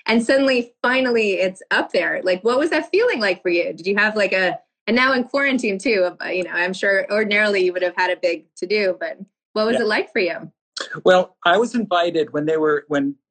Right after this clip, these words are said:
Speaker 2: Derek was still editing the episodes, and that was just about the time that the,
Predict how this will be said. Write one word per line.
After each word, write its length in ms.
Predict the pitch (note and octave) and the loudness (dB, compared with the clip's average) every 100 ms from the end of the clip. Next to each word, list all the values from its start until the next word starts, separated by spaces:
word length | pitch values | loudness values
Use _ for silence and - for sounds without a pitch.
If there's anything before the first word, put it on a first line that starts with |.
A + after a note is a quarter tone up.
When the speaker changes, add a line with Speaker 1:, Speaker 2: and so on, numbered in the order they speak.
| _ | _
Speaker 2:
Derek 380 | E3+ F3+ G3+ G3+ | 0 2 2 -2
was 160 | D#3 - | -6 -6
still 420 | - F3+ E3+ - | -2 0 0 0
editing 640 | E3 E3 D3+ B2+ A2+ A#2+ A#2 - | 0 0 -2 -4 -4 -8 -10 -8
the 160 | C#3+ C#3+ | -4 0
episodes, 720 | C#3+ - C#3+ - A#2+ A#2 A#2 | 0 0 -2 0 0 0 -2
and 140 | C#3+ C3 | -2 0
that 180 | D#3+ - | 0 0
was 220 | D3+ - | 0 -2
just 560 | - F#3 F#3+ F#3+ - | -2 2 2 2 -2
about 240 | - D3+ - | -2 -2 -2
the 60 | |
time 260 | C#3+ D#3 D3 | -4 -2 0
that 200 | C3+ C3 | -2 0
the, 200 | C3+ | -2